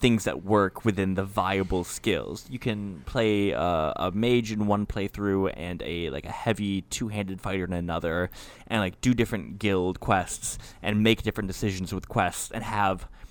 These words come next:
a whole different experience in this big world. And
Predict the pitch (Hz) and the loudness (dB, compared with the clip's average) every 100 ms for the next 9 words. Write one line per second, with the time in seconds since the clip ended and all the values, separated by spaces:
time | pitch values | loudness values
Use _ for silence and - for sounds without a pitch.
0 | - - 113 - 170 165 135 127 113 101 | -20 -2 -2 2 2 2 2 0 -2 -4
1 | - 117 90 85 - 120 104 95 - 95 | -2 -2 0 -4 -6 -2 0 -2 -2 -2
2 | 95 87 90 90 58 - - - - - | -2 -4 -4 -2 -4 -8 -12 -14 -16 -8
3 | - 123 113 90 | 0 2 2 0